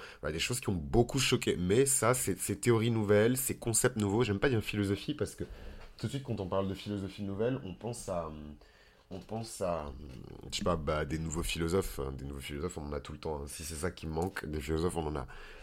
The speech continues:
Mais je parle plutôt de concepts qui sont nouveaux, de manière de voir la société, euh, de, qui, qui sont nouvelles, quoi, qui sont complètement... Euh, qui sortent, euh, de, de la boîte, quoi.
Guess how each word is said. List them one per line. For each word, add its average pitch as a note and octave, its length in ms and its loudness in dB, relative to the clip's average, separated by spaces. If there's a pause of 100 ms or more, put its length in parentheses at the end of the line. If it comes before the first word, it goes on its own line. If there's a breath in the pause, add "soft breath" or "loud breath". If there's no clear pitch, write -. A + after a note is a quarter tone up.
(120)
Mais G2+ 320 4
je F#2+ 180 2
parle G#2+ 240 4
plutôt F#2+ 280 0
de G2+ 80 2
concepts F#2 420 0
qui F#2 100 -8
sont F2+ 140 -2
nouveaux, E2+ 280 -2
de F2+ 80 -6
manière F2 340 -2
de D#2+ 120 -6
voir D#2+ 200 0
la F#2+ 100 2
société, - 440 0
euh, E2+ 260 0 (640)
de, C#2+ 380 -6
qui, - 180 -12
qui D2+ 120 -8
sont - 160 -4
nouvelles, F#2+ 300 2
quoi, D2 160 -4
qui - 120 -10
sont C2+ 160 -8
complètement... F2+ 500 -2
Euh, D2+ 100 0 (600 loud breath)
qui - 120 -12
sortent, - 380 0
euh, D2+ 300 4
de, D2 300 -4
de C#2+ 140 -2
la D2 120 0
boîte, F2+ 280 0
quoi. C#2+ 160 -4